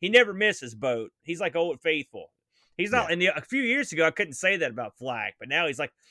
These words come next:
Speaker 1: he's like, uh, he always gets it done. Speaking, now this right here, let's tip our hat to our good buddy Frodo now, because I wouldn't wish this stream on my worst enemy.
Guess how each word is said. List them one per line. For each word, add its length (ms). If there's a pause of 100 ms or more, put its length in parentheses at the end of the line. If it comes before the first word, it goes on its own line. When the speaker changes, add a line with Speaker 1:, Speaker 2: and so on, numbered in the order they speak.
(140)
Speaker 1:
he's 160
like, 240
uh, 180
he 200
always 420
gets 220
it 80
done. 240 (540)
Speaking, 840
now 200
this 340
right 240
here, 400 (560)
let's 220
tip 280
our 200
hat 400 (420)
to 60
our 160 (100)
good 220
buddy 260
Frodo 420
now, 120
because 240
I 160
wouldn't 260
wish 220
this 160
stream 260
on 80
my 120
worst 280
enemy. 480